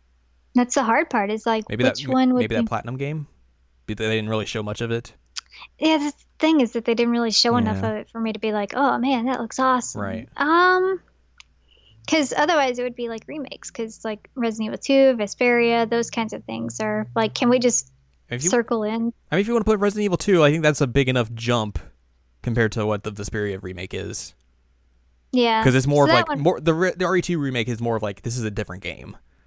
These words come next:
Speaker 1: Yeah, so that might be my fifth one is R E two, but,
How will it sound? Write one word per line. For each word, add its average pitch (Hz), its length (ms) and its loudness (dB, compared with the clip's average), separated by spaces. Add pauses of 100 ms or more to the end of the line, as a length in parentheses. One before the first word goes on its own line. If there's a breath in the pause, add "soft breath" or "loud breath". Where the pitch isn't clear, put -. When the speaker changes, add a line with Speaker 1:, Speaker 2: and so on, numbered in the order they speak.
(420)
Speaker 1:
Yeah, 240 200 -6
so 247 140 -12
that 330 220 0
might 240 200 0
be 226 120 -10
my 233 160 -12
fifth - 240 -18
one 226 120 -10
is 240 220 -12
R 226 140 -6
E 226 120 -6
two, 220 460 -6
but, 220 260 -2